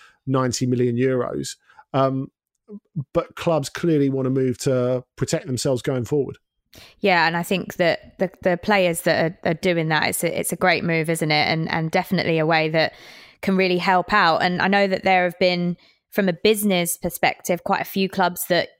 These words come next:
Speaker 2: I already mentioned it with some of those non-league clubs who are right down the bottom of the football pyramid, who are allowing their fans to, for their season tickets to be used for next, next year, um, at no extra cost. I know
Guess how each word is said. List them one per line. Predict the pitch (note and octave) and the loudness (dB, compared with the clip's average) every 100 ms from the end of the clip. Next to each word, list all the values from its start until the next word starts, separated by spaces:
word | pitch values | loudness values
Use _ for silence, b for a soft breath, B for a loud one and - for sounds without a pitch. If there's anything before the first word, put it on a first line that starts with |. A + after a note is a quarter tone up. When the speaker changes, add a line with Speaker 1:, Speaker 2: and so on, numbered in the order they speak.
| - | -2
Speaker 2:
I | |
already | F#3+ F#3 | 0 2
mentioned | F3 G#3+ - F#3 | 0 -2 -2 -2
it | - | 0
with | E3+ D#3+ _ - | -2 -4 _ -4
some | F3 | 0
of | |
those | E3+ D#3 | 0 0
non-league | F#3 C4 C#4 E3+ | 0 0 0 0
clubs | - D3+ D#3 - | 0 0 0 0
who | F3+ | 0
are | F3+ | 2
right | E4+ - | 0 0
down | F3 E3+ | 0 0
the | |
bottom | E3+ G#2 | 0 0
of | D#3+ | -4
the | D#3+ | -6
football | - - E3+ D#3 | -4 -2 -2 -2
pyramid, | F#3+ E3+ F3 F3 - | 0 0 0 -2 0
who | F#3 | 0
are | F3+ F3 B B | 0 -2 B B
allowing | - F#3+ F#3+ F#3+ F#3 F#3 | 0 4 4 2 0 0
their | F3 | 0
fans | - G3 F#3 F#3 F#3 - | 0 0 0 -2 -4 -4
to, | F3+ E3 - | -2 -2 -4
for | |
their | E3 | -6
season | D#3 A3+ G#3+ G3+ | -4 -2 0 -2
tickets | G3+ G3 - | -4 -4 -6
to | - | -6
be | F#3+ | -4
used | F3+ F3 F3 - | -2 -2 -4 -6
for | D#3+ | -4
next, | E3 - - - | -4 -6 -12 -6
next | F3+ - - - | -4 -4 -4 0
year, | G3+ G3 G3 G3 B B - | 2 4 2 0 B B -2
um, | E3 - | 0 0
at | - | 0
no | F#3 F3+ | 2 2
extra | E3+ - - | 0 -2 -8
cost. | - A3 G3+ - F#3 | -4 0 0 0 0
I | |
know | F3+ F3 | 2 2